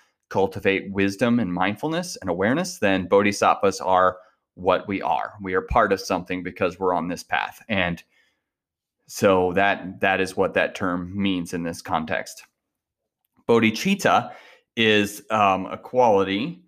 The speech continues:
It means mind of awakening. It's that quality that all of our diligence is based on. It means mind of awakening. It's what's helping us to overcome the delusions that keep us from seeing our true nature.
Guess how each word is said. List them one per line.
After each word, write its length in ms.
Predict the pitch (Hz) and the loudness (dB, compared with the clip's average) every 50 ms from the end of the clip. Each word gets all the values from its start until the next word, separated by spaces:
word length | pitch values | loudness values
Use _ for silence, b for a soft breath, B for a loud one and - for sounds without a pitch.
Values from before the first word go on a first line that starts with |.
| _ _ _ - | _ _ _ -8
It 120 | - 101 | -4 -2
means 340 | 104 107 107 107 101 104 - | 0 0 0 0 -2 -4 -2
mind 240 | 104 95 95 101 98 | 0 2 2 2 0
of 80 | 104 | 0
awakening. 540 | 107 101 98 98 101 101 - 139 143 156 147 | 0 2 2 2 2 2 0 -2 0 0 0
It's 160 | 110 - - | -2 -4 -2
that 240 | - 104 92 - - | -2 -2 -2 -2 -4
quality 800 | - - 143 131 123 120 110 104 92 95 95 95 113 131 - b b b b b _ _ _ | -6 0 2 4 4 4 4 4 2 2 0 -2 -2 -4 -6 b b b b b _ _ _
that 440 | - 98 101 98 95 90 90 87 - _ _ _ _ _ _ _ - 107 | -12 -6 -2 0 0 0 0 -2 -6 _ _ _ _ _ _ _ -2 0
all 280 | 107 110 110 110 104 | 2 4 4 4 4
of 360 | 101 101 95 98 - - - 82 - _ - | 2 2 0 -4 -12 -20 -20 -20 -20 _ -8
our 340 | 98 101 95 90 92 92 90 | -6 -2 -2 -2 -2 -2 -4
diligence 560 | 87 92 98 87 90 90 87 92 87 85 - | -4 -4 -2 -2 -2 -4 -6 -8 -10 -10 -12
is 80 | 95 82 | -12 -8
based 320 | - 95 90 87 - - | -4 -4 -4 -4 -6 -10
on. 220 | 87 71 69 73 80 | -10 -10 -10 -12 -12
It 80 | 80 | -12
means 280 | 92 95 95 92 90 - | -8 -6 -6 -6 -6 -6
mind 260 | 98 90 87 92 95 | -6 -4 -4 -4 -4
of 80 | 104 120 | -6 -4
awakening. 520 | 131 131 127 107 - - 101 107 135 165 | -2 0 0 0 0 0 -2 -2 -2 -2
It's 160 | 139 117 - | -4 -6 -6
what's 160 | - 104 - - | -8 -8 -4 0
helping 320 | 127 123 120 - 120 107 | 2 2 2 2 2 0
us 160 | 107 104 - | 0 -2 -2
to 80 | - - | -4 -2
overcome 840 | - 101 101 113 107 101 - - 110 104 110 120 135 147 147 - b b b b b b b b b b b b b - | 0 0 0 0 -2 -4 -2 0 2 4 4 4 2 -2 -4 -8 b b b b b b b b b b b b b 0
the 100 | - 104 | 2 2
delusions 760 | 101 107 98 90 87 101 107 113 110 117 143 135 135 135 135 | 4 4 2 2 4 4 4 4 4 4 2 2 2 0 -2
that 160 | - 90 - - | -4 -6 -6 -4
keep 240 | - 123 120 123 | -2 -2 0 2
us 160 | 131 123 120 - | 0 -2 -2 -2
from 160 | - 104 95 | -4 -4 -4
seeing 360 | - - - 113 110 110 110 | -4 -2 0 2 2 2 2
our 120 | 101 98 | 2 0
true 260 | 98 - - 117 110 104 | 0 -2 0 2 2 2
nature. 480 | 101 92 90 92 87 - - 58 - | 2 2 0 -2 -4 -6 -8 -8 -8